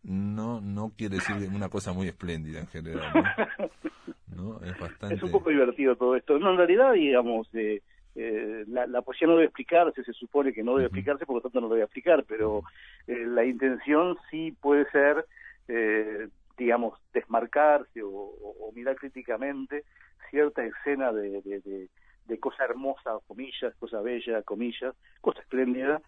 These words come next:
Speaker 2: que, que rodea ciertas historiedades de, de, de ciertas poesías contemporáneas, ¿verdad?
Speaker 1: Ujú.
Speaker 2: No estoy planteando, no, no, no Pereira Severo el poeta, el Pereira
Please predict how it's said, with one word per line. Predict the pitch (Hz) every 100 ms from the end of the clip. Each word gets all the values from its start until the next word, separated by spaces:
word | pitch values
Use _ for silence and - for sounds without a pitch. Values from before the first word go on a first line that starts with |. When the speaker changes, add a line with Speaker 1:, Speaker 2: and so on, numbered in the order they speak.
| - - _
Speaker 2:
que, | - 120 117 110 110 -
que | 131
rodea | 123 131 143 160 143
ciertas | - 143 139 -
historiedades | - 113 113 135 131 107
de, | 101 98
de, | 113 -
de | 107
ciertas | 135 127 -
poesías | - 120 120
contemporáneas, | 113 104 95 110 131 104 92
¿verdad? | 98 117 - - 78
Speaker 1:
Ujú. | 90
Speaker 2:
No | 117 123
estoy | - 147 139
planteando, | 120 110 135 131 120 107
no, | 107 123
no, | 123 127
no | 127 135 143 -
Pereira | 123 123 -
Severo | 120 127
el |
poeta, | - 117 110 - 101
el | 98 95 _ - - _ -
Pereira | 107 123 123 120 110